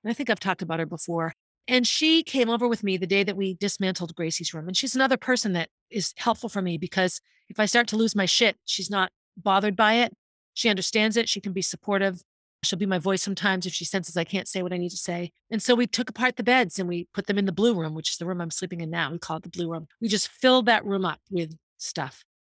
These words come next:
and emptied it out. And there they were. There was this big empty room, and I took pictures of it. And I remember sending the pictures to K K actually to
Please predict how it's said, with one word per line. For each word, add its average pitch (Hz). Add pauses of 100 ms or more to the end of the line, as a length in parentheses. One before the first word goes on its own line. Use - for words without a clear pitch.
(200)
and 202
emptied 220
it 226
out. 226
And 190
there 202
they 208
were. 196
There 190
was 190
this 185
big 190
empty 190
room, 214
and 180
I 175
took -
pictures 196
of 175
it. 165
And 190
I -
remember 196
sending 220
the 190
pictures 165
to -
K 170
K 170
actually 165
to 160